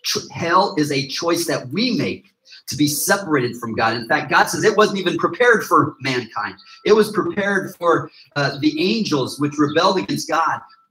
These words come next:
We simply choose to go there because we reject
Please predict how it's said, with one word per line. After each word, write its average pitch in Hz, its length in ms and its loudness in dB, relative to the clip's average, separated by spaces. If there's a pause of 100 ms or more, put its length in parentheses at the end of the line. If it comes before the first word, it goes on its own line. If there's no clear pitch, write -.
We 196 380 2
simply 175 480 -2
choose 170 800 0 (760)
to 151 420 2 (540)
go 208 260 4
there 101 500 -4 (200)
because 131 400 -6
we 147 180 2
reject 131 640 -4